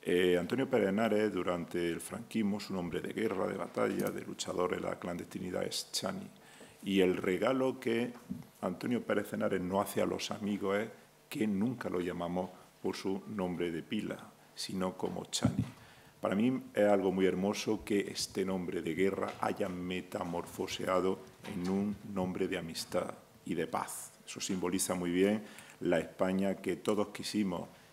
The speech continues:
y que se hizo realidad. Y eso explica muy bien la forma de ser de Chani. Chani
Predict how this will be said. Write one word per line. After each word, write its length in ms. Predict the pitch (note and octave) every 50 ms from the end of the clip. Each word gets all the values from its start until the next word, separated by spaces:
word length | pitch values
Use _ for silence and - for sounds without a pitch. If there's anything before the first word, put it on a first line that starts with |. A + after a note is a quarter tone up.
| - - -
y 100 | G2 F2+
que 180 | - - F#2+ E2+
se 200 | - - F#2+ F2+
hizo 400 | G2+ G#2 - - - F#2 F2 - - - - - - -
realidad. 480 | G#2+ - F2 E2+ E2 E2 E2 F2+ F#2+
Y 120 | F#2+ F#2+ B2+
eso 160 | B2 - C3
explica 320 | - - - B2+ A#2+ A#2
muy 120 | G2 G2 G2
bien 220 | G2+ A#2 A#2 G#2
la 80 | F#2 -
forma 420 | - - - G2+ F#2+ F#2 F#2+ F#2
de 140 | E2+ E2+ -
ser 340 | - - F#2+ F#2 F#2+ G2 - - - -
de 160 | - - F#2
Chani. 340 | - - - - - - - - - - - - - - - -
Chani 460 | - - A#2+ B2+ C3+ C#3 C#3+ - -